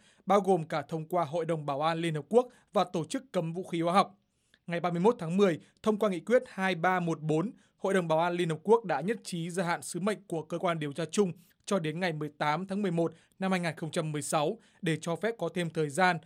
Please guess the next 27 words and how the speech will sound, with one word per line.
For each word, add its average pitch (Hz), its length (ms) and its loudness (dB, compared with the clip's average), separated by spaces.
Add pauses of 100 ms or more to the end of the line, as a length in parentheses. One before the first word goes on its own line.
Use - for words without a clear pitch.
(200)
để 165 120 -2
Hội 180 160 0
đồng 160 200 -2
Bảo 151 100 -2
an 160 280 0
đạt 151 160 -4
được 156 180 -6
thỏa 151 180 -4
thuận 180 160 -6 (140)
gia 175 140 -2
hạn 170 140 0 (180)
J 160 440 -2
I 160 60 2
M 151 140 -8
thêm 160 200 -6
một 143 160 -6
năm. 170 180 2 (760)
Việc 190 180 4
gia 190 140 0
hạn 170 180 2
này 160 200 2
sẽ 175 260 -6
cho 190 140 0
phép 175 240 -2
J 175 300 0
I 170 80 2
M 156 60 -6